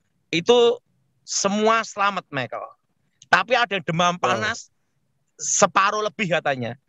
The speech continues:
Speaker 1: Separuh lebih itu demam panas.
Speaker 2: Ya.
Speaker 1: Tapi lang-, setelah dua hari itu sembuh semua.
Speaker 2: Ya.
Speaker 1: Dan mereka lolos semua.
Speaker 2: Wow.
Speaker 1: Makanya saya cocok sekali dengan teorinya Pak Terawan, Michael.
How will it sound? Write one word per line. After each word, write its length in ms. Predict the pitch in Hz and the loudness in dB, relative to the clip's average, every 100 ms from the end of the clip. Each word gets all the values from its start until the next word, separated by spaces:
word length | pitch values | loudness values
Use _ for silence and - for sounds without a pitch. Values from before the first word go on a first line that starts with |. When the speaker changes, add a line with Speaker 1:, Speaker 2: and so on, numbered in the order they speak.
| _ | _
Speaker 1:
Separuh 560 | - - - 180 190 190 | -6 -4 0 2 2 -2
lebih 220 | - 175 | -2 -2
itu 100 | 160 | -2
demam 300 | 170 151 151 | -2 -2 -2
panas. 560 | 160 143 117 - - _ _ _ _ _ _ _ _ | -4 -6 -12 -16 -20 _ _ _ _ _ _ _ _
Speaker 2:
Ya. 200 | 120 104 _ _ _ _ _ _ - | -12 -12 _ _ _ _ _ _ -2
Speaker 1:
Tapi 460 | 156 170 247 247 | 0 2 2 2
lang-, 320 | 180 180 185 - | 4 2 2 -4
setelah 320 | - 185 175 | -2 0 2
dua 200 | 156 160 | 4 4
hari 200 | 156 165 | 4 2
itu 180 | 170 247 | 0 0
sembuh 300 | 226 180 156 | 0 -2 -2
semua. 320 | 180 180 135 139 143 _ _ _ _ _ _ 1077 | -2 -4 -4 -8 -20 _ _ _ _ _ _ -18
Speaker 2:
Ya. 160 | 120 117 _ _ _ _ _ | -14 -14 _ _ _ _ _
Speaker 1:
Dan 220 | 143 151 | 0 0
mereka 340 | 160 165 185 | -2 -2 2
lolos 380 | 202 175 165 - | 2 4 4 2
semua. 400 | 175 165 131 120 _ _ _ _ _ _ _ | -2 -2 -2 -8 _ _ _ _ _ _ _
Speaker 2:
Wow. 340 | 117 104 80 73 _ _ _ _ _ _ _ _ - - _ | -12 -12 -12 -20 _ _ _ _ _ _ _ _ -20 -20 _
Speaker 1:
Makanya 560 | - 135 156 185 214 208 | -4 -2 0 0 0 0
saya 380 | - 175 185 190 | 0 0 2 0
cocok 400 | 175 170 170 - | -2 0 -2 0
sekali 380 | 156 156 170 196 | -4 -2 -2 0
dengan 340 | 160 147 147 | 0 0 -4
teorinya 840 | 143 151 147 147 143 151 147 147 156 _ _ _ | -2 2 4 2 0 -2 -2 -4 -10 _ _ _
Pak 200 | - 123 | -8 -4
Terawan, 480 | 147 147 156 151 139 | -2 0 0 -2 -6
Michael. 500 | 123 117 120 104 110 | -6 -8 -4 -6 -6